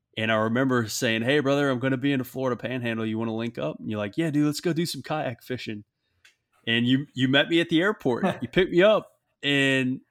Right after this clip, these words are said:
Speaker 1: before I had to
Speaker 2: Was it
Speaker 1: actually report, we,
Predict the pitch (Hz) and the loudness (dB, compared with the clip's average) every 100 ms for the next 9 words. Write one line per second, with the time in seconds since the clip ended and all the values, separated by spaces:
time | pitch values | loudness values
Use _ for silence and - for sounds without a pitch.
0 | _ 113 123 - 160 160 147 160 143 - | _ -6 -6 0 4 4 6 4 4 2
1 | 160 160 147 127 127 - 175 165 - 135 | 2 2 0 0 -2 2 4 4 2 2
2 | 151 | 2